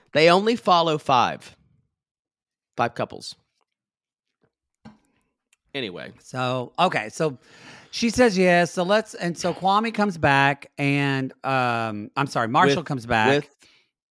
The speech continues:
Speaker 1: but, um, with, uh, so it's Kwame and Chelsea.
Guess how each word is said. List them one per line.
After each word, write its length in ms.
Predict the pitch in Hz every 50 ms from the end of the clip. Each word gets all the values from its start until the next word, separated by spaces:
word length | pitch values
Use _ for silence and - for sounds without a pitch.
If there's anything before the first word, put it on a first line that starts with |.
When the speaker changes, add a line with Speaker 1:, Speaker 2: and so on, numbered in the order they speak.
| - - _ _ _ _ -
Speaker 1:
but, 240 | 127 139 123 -
um, 280 | 123 127 123 117 117 - -
with, 540 | 113 127 143 143 143 143 - - - - -
uh, 500 | 131 123 113 110 107 101 104 98 - - _ _ _ _ _ -
so 240 | - - 143 123 120
it's 240 | 120 117 - - - _ _ _ _ _
Kwame 520 | - - 143 143 143 143 147 143 139 123 92
and 140 | 110 113
Chelsea. 560 | - - 117 101 95 - - - 85 80 80